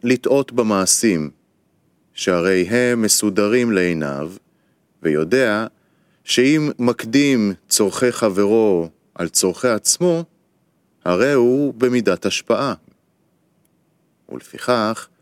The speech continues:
אינו מגדיר המטרה, "ואהבת את השם אלוקיך בכל לבבך ובכל נפשך ובכל מאודיך", כי באמת הם היינו הך.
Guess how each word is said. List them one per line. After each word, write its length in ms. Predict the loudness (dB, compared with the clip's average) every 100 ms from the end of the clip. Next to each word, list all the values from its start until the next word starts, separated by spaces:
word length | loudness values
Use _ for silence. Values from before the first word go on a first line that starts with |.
| _ _ _ -6
אינו 280 | 0 0 2
מגדיר 500 | 0 0 2 2 2
המטרה, 800 | 0 0 -2 -2 0 0 -2 -4 -8 _ _ _ _
"ואהבת 720 | -6 -2 0 0 0 -2 -2
את 300 | 0 2 0
השם 340 | -2 0 0 2
אלוקיך 560 | 0 0 0 -2 -2 -6 -6 _ _
בכל 360 | -4 -2 0 2
לבבך 640 | 2 0 -2 -4 -2 -2 -4 -10 _ -8
ובכל 340 | -6 -2 -2
נפשך 420 | -2 -4 -8 -4 -4 -4 -8 _ -14
ובכל 320 | -12 -2 -2
מאודיך", 560 | 0 -2 0 -2 -4 -12 -14 _ _ _ _ _ _ _ _ _ -10
כי 120 | -6
באמת 800 | -2 0 0 0 0 0 -4 _ _
הם 160 | -4 -2
היינו 380 | -2 0 0 0
הך. 360 | -2 -4 -8